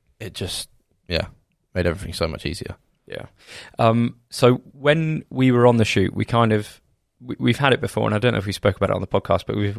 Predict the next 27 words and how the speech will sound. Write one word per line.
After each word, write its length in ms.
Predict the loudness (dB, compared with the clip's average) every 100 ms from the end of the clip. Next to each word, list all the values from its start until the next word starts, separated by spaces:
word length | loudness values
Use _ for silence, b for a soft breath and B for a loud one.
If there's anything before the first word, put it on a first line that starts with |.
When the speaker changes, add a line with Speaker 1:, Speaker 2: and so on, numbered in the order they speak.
| 0
Speaker 2:
we 120 | 2
always 160 | 4 4
try 140 | 2
and 100 | 2
have, 160 | 2 2
like, 320 | 2 2 -4 -20 b b b b
everyone's 320 | 2 4 2
kind 180 | 2 2
of 40 |
got 120 | 2 0
a 60 |
natural 640 | 0 -2 -4 -2 0 0 0
kind 220 | 0 -2
of 100 | -2 -8
job 340 | 2 6 6 2
role 560 | -2 4 6 4 2 0
or 160 | 0 0
responsibilities 1000 | 0 2 2 2 2 2 0 -6 -6 -10 -8
and 80 | -4
accountability 760 | -2 -2 0 -2 0 -4 -6 _ b b b
to 100 | 0 0
the 80 |
team 360 | 2 2 4 2
on 80 | 0
what 120 | 0
they 120 | 0
do. 320 | 2 2 0